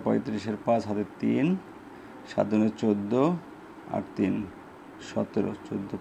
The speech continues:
পনেরো, ষোলো, সতেরো, সাত, হাত থেকে এক, চার সাত আঠাশের এক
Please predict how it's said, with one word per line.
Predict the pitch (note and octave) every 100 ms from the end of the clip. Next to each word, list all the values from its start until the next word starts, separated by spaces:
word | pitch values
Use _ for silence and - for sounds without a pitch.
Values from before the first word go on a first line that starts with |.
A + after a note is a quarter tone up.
| -
পনেরো, | G#2+ A2
ষোলো, | G2+ G#2+
সতেরো, | - A2 G#2 G#2+ A2
সাত, | - G#2+ A#2 C#3 - - - - - -
হাত | G2 F#2
থেকে | A2 C#3 F3+ - - - - - -
এক, | C3 B2 - - - - - - - - - - - - -
চার | A2
সাত | - A#2
আঠাশের | G#2+ A2 B2+
এক | C3+